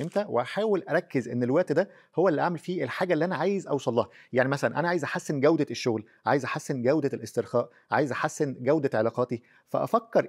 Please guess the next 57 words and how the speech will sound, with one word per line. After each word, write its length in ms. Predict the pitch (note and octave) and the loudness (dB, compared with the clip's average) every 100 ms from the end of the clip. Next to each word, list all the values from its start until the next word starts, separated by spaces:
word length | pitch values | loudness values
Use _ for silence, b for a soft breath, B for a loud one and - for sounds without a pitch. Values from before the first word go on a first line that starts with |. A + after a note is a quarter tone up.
| F#3+ | 0
إيه 60 | |
الوقت 320 | G3+ F#3+ - | 0 0 0
المناسب 460 | C3+ B2 E3 F#3 C3 | -2 -2 -4 -4 -6
لشخصيتي، 640 | C3+ C#3 - E3+ G#3+ G3+ | -6 -8 -2 -2 -2 -4
وده 180 | B2 C3 | -2 -2
الوقت 280 | G#3 A3 - | 0 -2 -2
اللي 100 | E3+ | -2
أنا 100 | F#3 | -2
أحط 240 | - F#3+ | -4 -8
فيه 220 | D#3 G3 D#3 | -8 -8 -6
الحاجة 260 | - E3+ | -4 -2
اللي 80 | E3+ | 0
أنا 80 | E3+ | 0
عايز 140 | C#3+ | 2
أركز 260 | C#3+ C#3+ A2+ | 2 0 0
عليها. 200 | G#2+ F#2 - | -2 -4 -2
وزي 180 | B2+ | 0
ما 60 | G3+ | 2
إحنا 160 | G3+ D3+ | 0 0
قلنا 160 | F#3+ | 0
في 180 | E3+ F#3+ | 0 0
أربع 320 | F#3 E3+ C#3+ | 0 0 0
أنواع 320 | C3+ D#3+ F3 | 0 -2 -2
موجودة 300 | C3+ C3 D#3 | -2 0 2
جوه 120 | C3+ C#3 | 2 2
الكتاب 220 | - A2 | 2 -4
ده. 120 | F#2+ F#2 - | -4 -8 -2
أول 200 | A3 A3+ | 2 2
نوع 300 | E3+ F#3 F#3+ | 2 2 0
هو 460 | D3+ E3 E3+ D#3+ D3+ | 2 2 4 6 4
الدببة، 440 | C#3 C3 A#2 F#2+ F2+ - | 0 0 2 0 -4 -8
قلت 180 | C3 B2 | -6 -2
لنا 220 | A#2 C#3 | 2 4
بقى 200 | C3+ B2 | 6 6
بوم 200 | C3+ D3+ | 4 4
وعصافير 500 | A#2+ A#2 B2+ A#2+ D3+ | 4 4 2 -2 0
ودببة 480 | A#2+ D#3+ E3+ E3 D3+ | 0 2 4 4 4
والموضوع 400 | C3 A#2+ A#2 C#3+ | 2 0 2 4
هيقلب 280 | C#3+ C#3 A#2+ | 4 2 4
غابة 220 | B2 - | 2 2
في 80 | - | -4
الآخر. 260 | G#2 - - E3 | -10 -10 -2 4
أغلب 220 | G#3 E3 | 4 4
الناس 220 | C#3 D#3+ | 2 2
على 100 | C3 | 2
كلام 220 | C#3+ C#3 | 2 0
مايكل 220 | C3+ - | 0 -2
كروس 200 | C#3 C3 | -2 -2
في 60 | - | -2
الكتاب 260 | C3 C3+ C#3 | -2 -2 2
ده 240 | D3+ F#3+ | 2 0
إن 100 | B2 | -2
هم 260 | D3 D#3+ D3+ | -4 -4 -2
بيقعوا 360 | A#2+ E3 D#3+ | 0 4 4
في 160 | D#3 A#2+ | 2 -2
فئة 240 | - E3 - | -2 -2 -2
الدببة. 360 | F#2+ G2+ F2 | -4 -2 -4